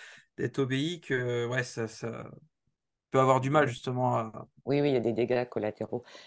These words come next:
Speaker 2: Et, euh, oui, bah, comme tu dis à très juste titre, hein, Christopher, si, euh, si le dirigeant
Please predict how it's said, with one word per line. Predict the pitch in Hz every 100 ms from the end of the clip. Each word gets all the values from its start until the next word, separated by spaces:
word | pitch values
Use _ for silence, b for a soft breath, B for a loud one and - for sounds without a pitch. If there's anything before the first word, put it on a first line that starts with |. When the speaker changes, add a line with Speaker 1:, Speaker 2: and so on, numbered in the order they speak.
| B
Speaker 2:
Et, | 107 107
euh, | 104 101
oui, | 139 147
bah, | 123
comme | - 117
tu | -
dis | 98 104
à | 98
très | - 90
juste | 87 - 90 -
titre, | - - 98
hein, | 98 - _
Christopher, | - - 92 - 92 - b b b
si, | - - 120 113
euh, | 104 98 98 95
si | 87 - - - - - 113 113
le | 110
dirigeant | 98 123 120 113 104 120 110